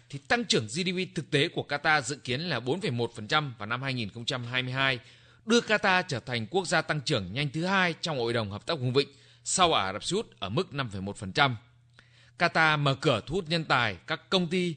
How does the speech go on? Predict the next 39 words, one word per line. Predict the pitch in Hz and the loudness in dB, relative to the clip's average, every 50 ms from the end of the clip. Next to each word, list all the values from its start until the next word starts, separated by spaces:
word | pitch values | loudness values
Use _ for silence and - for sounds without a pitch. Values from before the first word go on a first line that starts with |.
| - - - _ _ - | -8 -14 -20 _ _ 0
đồng | 135 143 147 143 | 2 2 2 2
thời | 131 147 139 131 | 2 2 2 2
thu | 127 - 165 190 | 0 -2 -2 -2
hút | 233 240 - _ _ | -2 -4 -6 _ _
đầu | 160 135 123 | -2 0 0
tư | 120 - 147 147 | 0 -2 -2 -2
trực | - 147 - - | -2 -4 -4 -4
tiếp | 202 202 | -4 -4
nước | 185 208 | -2 -2
ngoài, | 196 175 156 135 123 107 92 - - - | 0 2 2 2 2 2 0 -4 -8 -6
khách | - 175 151 | -6 -4 -2
du | 127 143 | 0 2
lịch. | 143 143 127 - - _ _ _ _ _ _ _ - - - - - - | 2 2 2 0 -6 _ _ _ _ _ _ _ -20 -20 -20 -20 -8 -4
Lĩnh | - 220 226 | -2 -2 0
vực | 196 214 156 123 | 2 0 0 0
nhà | 123 143 143 | 2 4 4
ở | 139 143 131 110 92 82 - _ _ - | 6 4 4 2 0 -4 -10 _ _ -4
và | - 123 117 113 110 | 0 2 2 2 2
dịch | 101 117 120 107 | 0 -2 -6 -4
vụ | 113 - - - | -6 -6 -4 -2
ăn | 147 151 143 | -2 2 2
uống | 135 131 139 160 160 | 4 2 2 2 0
đang | - 170 139 - | 0 0 0 0
phát | 170 156 - | -4 -6 -6
triển | - 110 90 98 | -6 -8 -6 -4
nhanh | 123 131 131 | -2 0 0
nhất | 160 208 - - | 0 0 -2 -4
ở | - 104 85 - | -6 -8 -6 -6
Qatar | - 135 - 143 123 123 120 - | -6 -4 -2 0 0 0 -2 -2
trong | - 135 127 | -6 -6 -6
bảy | 117 95 87 | -6 -6 -8
năm | 98 113 | -8 -10
qua, | 117 - 131 127 123 120 110 - - - - - - - _ - | -6 -2 0 2 2 2 0 -4 -12 -20 -20 -20 -20 -20 _ -2
với | 120 135 151 185 | 2 4 4 4
mức | 247 262 - | 4 0 -2
tăng | 220 202 165 | -2 -2 0
trưởng | - 165 127 104 85 | 0 0 0 0 -2
hàng | 85 110 120 127 | -6 -6 -2 0
năm | 147 175 180 170 147 | 2 2 2 0 -4